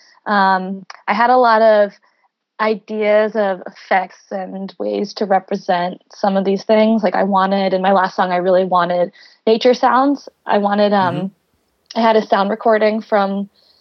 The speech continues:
Speaker 1: the house I grew up in. Um, and I wanted to start the song that sound in the background and the song with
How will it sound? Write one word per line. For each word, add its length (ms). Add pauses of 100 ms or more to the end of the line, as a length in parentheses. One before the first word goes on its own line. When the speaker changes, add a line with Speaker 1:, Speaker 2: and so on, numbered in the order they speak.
(260)
Speaker 1:
the 220
house 300
I 80
grew 260
up 140
in. 320 (580)
Um, 520 (520)
and 180
I 100
wanted 320
to 80
start 380
the 60
song 640 (840)
that 420
sound 280
in 100
the 60
background 640
and 180
the 60
song 440
with 180